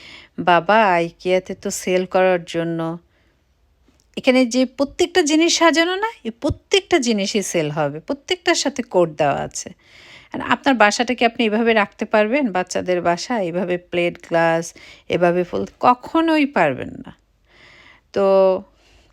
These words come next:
কে কী কমেন্ট করলো, ওগুলো নিয়ে আমার মাথা ব্যথাও নেই। আর যদি মাথা ব্যথা থাকতো, তাহলে আমার অবস্থা day by day আরও অনেক খারাপ হয়ে যেত।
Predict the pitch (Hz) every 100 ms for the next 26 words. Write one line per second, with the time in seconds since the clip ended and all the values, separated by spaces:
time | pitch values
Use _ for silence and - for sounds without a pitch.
0 | - 180 185 233 226 202 185 190 208 -
1 | 226 226 190 190 208 226 208 196 180 165
2 | - 196 190 - 208 190 175 254 _ -
3 | - - - - - _ - 185 180 175
4 | 165 180 185 190 190 180 196 202 208 220
5 | 226 - 269 208 190 185 175 170 175 -
6 | - 196 175 175 185 190 190 180 170 190
7 | - 175 170 180 196 202 202 -